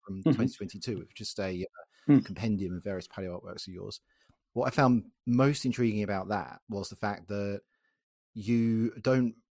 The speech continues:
Speaker 1: make it clear when you're being entirely rigorous and when you're taking some slight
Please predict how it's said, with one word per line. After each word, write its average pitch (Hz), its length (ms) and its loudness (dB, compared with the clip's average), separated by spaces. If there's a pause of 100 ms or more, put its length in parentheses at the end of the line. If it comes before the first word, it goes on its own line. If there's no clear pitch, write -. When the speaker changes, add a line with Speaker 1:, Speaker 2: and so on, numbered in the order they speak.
(280)
Speaker 1:
make 117 240 -2
it - 80 -12
clear 104 500 -2
when 120 240 0
you're 104 140 0
being 92 200 -6
entirely 92 340 -8
rigorous 92 520 -12 (100)
and 101 140 -6
when 104 460 0
you're 104 280 -4
taking 98 360 -10
some 95 220 -8
slight 101 280 -6